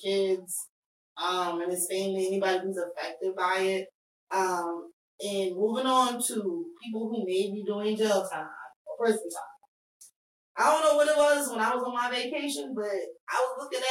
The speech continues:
at news or the little gossip sites, and it was D U I city up in there.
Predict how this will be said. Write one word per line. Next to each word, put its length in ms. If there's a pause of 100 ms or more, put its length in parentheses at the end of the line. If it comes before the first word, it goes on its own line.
at 60 (260)
news 720 (320)
or 160
the 80
little 440
gossip 400
sites, 440
and 100
it 180
was 300
D 220
U 140
I 360
city 260
up 160
in 140
there. 100